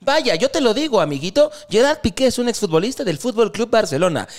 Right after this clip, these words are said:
Ibai Llanos era un comentarista deportivo de E A Sports que después se convirtió en streamer, uno de los más famosos de España.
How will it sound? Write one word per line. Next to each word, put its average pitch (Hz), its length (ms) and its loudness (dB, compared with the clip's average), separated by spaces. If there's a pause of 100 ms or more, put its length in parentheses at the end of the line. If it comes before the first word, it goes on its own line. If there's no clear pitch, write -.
Ibai 247 280 0
Llanos 254 420 -2
era 226 160 -2
un 233 140 -2
comentarista 175 600 -2
deportivo 226 580 2 (180)
de 151 320 0
E 220 180 -4
A 196 60 -4
Sports - 420 2 (140)
que 151 100 0
después 143 260 -2
se 269 80 -6
convirtió 196 400 -2 (140)
en 175 180 -6
streamer, 151 460 -4 (160)
uno 294 180 2
de 226 100 2
los 175 100 -4
más 277 160 0
famosos 269 400 0
de 175 60 0
España. 143 500 -4